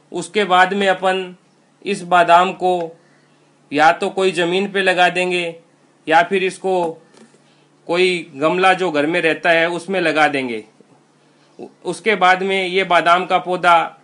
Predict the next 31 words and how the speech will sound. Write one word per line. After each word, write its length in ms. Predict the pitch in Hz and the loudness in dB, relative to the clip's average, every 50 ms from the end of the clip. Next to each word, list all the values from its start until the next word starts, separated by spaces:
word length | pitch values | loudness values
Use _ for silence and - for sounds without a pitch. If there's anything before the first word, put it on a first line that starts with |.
| _ _ _ - | _ _ _ -8
अपने 260 | 156 147 165 190 190 | -8 -6 -4 -4 -4
हिसाब 300 | 180 165 - 180 165 160 | -4 -2 -2 -2 -2 -2
से 160 | - 180 180 | -4 -8 -8
फलने 340 | 160 - 170 160 170 185 185 | -6 -4 -4 -4 -2 -4 -6
फूलने 340 | - 156 170 175 180 175 170 | -6 -6 -8 -6 -4 -4 -2
लगेगा। 440 | 165 165 165 196 196 175 170 165 160 160 156 - _ _ _ _ _ _ _ _ _ _ - | -2 -2 0 0 0 2 2 2 2 0 -6 -14 _ _ _ _ _ _ _ _ _ _ -12
तो 80 | 165 | -10
दोस्तों 400 | 165 190 196 190 196 - 208 190 | -6 -6 -6 -6 -4 -6 -6 -2
देखा 280 | 175 202 208 208 220 220 | -2 -4 -4 0 2 2
आपने 340 | 202 202 196 190 208 202 196 | 2 2 2 -2 -2 -2 -2
कैसे 400 | 202 202 202 190 - 208 208 202 202 202 - _ _ _ _ _ _ | -2 -2 -4 -4 -2 -2 -2 -2 -2 -6 -18 _ _ _ _ _ _
कि 120 | 185 190 190 185 175 - 165 | -6 -4 -4 -4 -6 -4 -2
एक 220 | 185 185 160 156 | -2 -2 -4 -2
बादाम 440 | 156 165 165 160 165 165 180 196 202 | 0 0 2 2 2 2 2 2 0
की 160 | 196 196 196 | -4 -6 -8
गिरी 300 | 170 160 180 185 180 202 | -6 -4 -4 -2 -2 -4
से 180 | 190 - 180 185 | -4 -4 -8 -4
बादाम 400 | 165 170 170 160 165 170 175 180 | 0 0 2 2 4 2 2 2
का 280 | 170 175 175 170 165 165 | 0 2 4 4 4 4
पौधा 340 | 165 - 156 175 175 185 175 | 2 0 -6 -2 0 0 0
बन 180 | 156 160 160 156 | 0 0 -2 0
जाता 300 | 143 147 135 117 - 120 | 0 -2 -2 -2 -4 -6
है। 200 | 113 107 104 _ _ _ _ _ _ _ _ _ _ _ _ _ _ _ _ _ _ _ _ _ _ | -6 -6 -10 _ _ _ _ _ _ _ _ _ _ _ _ _ _ _ _ _ _ _ _ _ _
यही 220 | 131 143 160 202 220 | -4 -2 -2 -2 -2
बात 340 | 196 196 196 196 190 190 - - | 2 4 4 4 2 0 -10 -8
मैं 120 | 175 190 190 | -2 2 2
आपको 300 | 185 175 - - 185 175 | 2 2 0 -4 -6 -4
बताना 360 | 170 170 170 175 175 180 170 | -4 -2 -2 0 0 0 -2
चाह 200 | 165 165 151 151 | 0 0 0 2
रहा 140 | 151 147 127 | 2 0 -2
था। 160 | 113 120 110 | -2 -8 -14